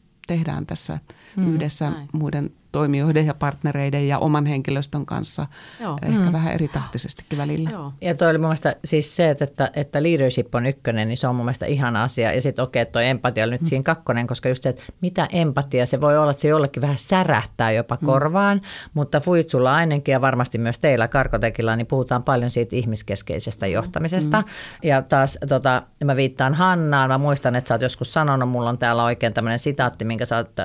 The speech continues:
Speaker 2: tai kirjoittanut ylös, että sä oot sanonut, että et sä uskot vahvasti siihen, että niinku johtaminen on sitä, että no, ihmiset on siinä keskiössä,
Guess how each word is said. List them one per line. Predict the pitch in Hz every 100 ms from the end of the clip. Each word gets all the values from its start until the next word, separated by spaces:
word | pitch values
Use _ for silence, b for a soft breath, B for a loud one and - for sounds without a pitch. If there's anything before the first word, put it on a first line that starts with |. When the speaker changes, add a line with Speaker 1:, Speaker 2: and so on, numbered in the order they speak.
| 95
Speaker 2:
tai | 139 127
kirjoittanut | 151 131 131 117 131
ylös, | 127 117
että | 113 -
sä |
oot | 127 127
sanonut, | 160 131 117
että | - 120 120 B B B B
et | 147 143
sä | 151
uskot | 160 - -
vahvasti | 165 147 127 127
siihen, | - 127 123 113
että | 123 -
niinku | 127 127
johtaminen | 151 175 - 127 127 123
on | 123
sitä, | 123 120
että | 117 135
no, | 123
ihmiset | 190 165 143 131 -
on | 127
siinä | 123 123
keskiössä, | 123 123 - - 131 -